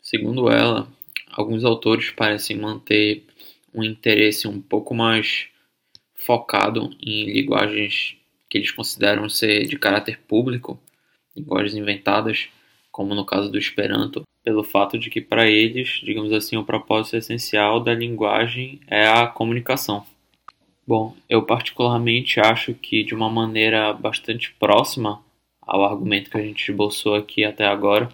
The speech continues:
a Higley assume uma posição na investigação dela um pouco mais frutífera,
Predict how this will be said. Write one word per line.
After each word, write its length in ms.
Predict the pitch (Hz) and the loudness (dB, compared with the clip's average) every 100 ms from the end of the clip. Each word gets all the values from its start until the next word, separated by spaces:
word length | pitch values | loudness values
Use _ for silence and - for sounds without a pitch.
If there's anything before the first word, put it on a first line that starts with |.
| _ _ _ _ - | _ _ _ _ -4
a 340 | 110 110 110 | -2 0 2
Higley 560 | 117 131 127 123 110 - - | 0 2 2 2 0 -4 -8
assume 380 | 117 - 117 120 | -6 -4 -4 -2
uma 200 | 120 113 | -2 0
posição 560 | 113 113 - 110 113 | 0 0 -2 -4 -4
na 140 | 117 113 | -2 -2
investigação 640 | 110 - 110 - 113 110 | -2 -2 -4 -4 -4 0
dela 260 | 110 110 | 0 0
um 80 | 113 | -2
pouco 300 | - 123 - | -2 -2 -2
mais 160 | 127 123 | -6 -6
frutífera, 760 | 135 127 - 123 - 104 98 | -6 -4 -2 -2 -2 -4 -4